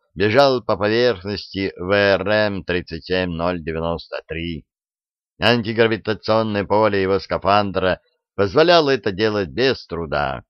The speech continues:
В противном случае чудовищное тяготение Люси расплющило бы его. «Маленькие шаги одного человека,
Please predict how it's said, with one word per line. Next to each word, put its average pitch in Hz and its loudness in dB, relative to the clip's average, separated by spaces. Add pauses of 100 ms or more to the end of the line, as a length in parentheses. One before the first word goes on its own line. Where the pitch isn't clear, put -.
(540)
В - -20
противном 147 0
случае 85 -4 (340)
чудовищное 143 0
тяготение 120 -2
Люси 98 -6 (180)
расплющило 135 0
бы 85 -4
его. 85 -2 (1400)
«Маленькие 113 0
шаги 107 -2
одного 101 0
человека, 95 -4